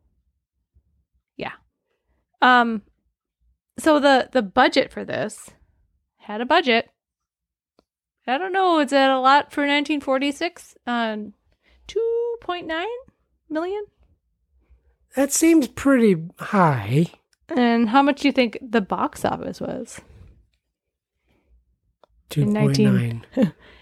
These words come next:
Speaker 1: No, uh, like, five point one, five point two.
Speaker 2: Good.
Speaker 1: So it doubled almost.
Speaker 2: Made some money.
Speaker 1: Um,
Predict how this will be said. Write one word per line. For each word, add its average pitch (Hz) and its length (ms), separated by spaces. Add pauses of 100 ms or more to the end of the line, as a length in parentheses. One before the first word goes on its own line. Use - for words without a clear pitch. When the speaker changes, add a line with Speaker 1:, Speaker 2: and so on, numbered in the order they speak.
(260)
Speaker 1:
No, 302 160 (100)
uh, 247 300
like, 220 160
five 254 240
point 277 360
one, 269 200 (200)
five 226 100
point 247 180
two. 349 140 (180)
Speaker 2:
Good. 233 240 (280)
Speaker 1:
So 262 200
it 269 180 (420)
doubled 247 520
almost. 240 340
Speaker 2:
Made 190 240
some 196 160
money. 151 380 (1200)
Speaker 1:
Um, 254 540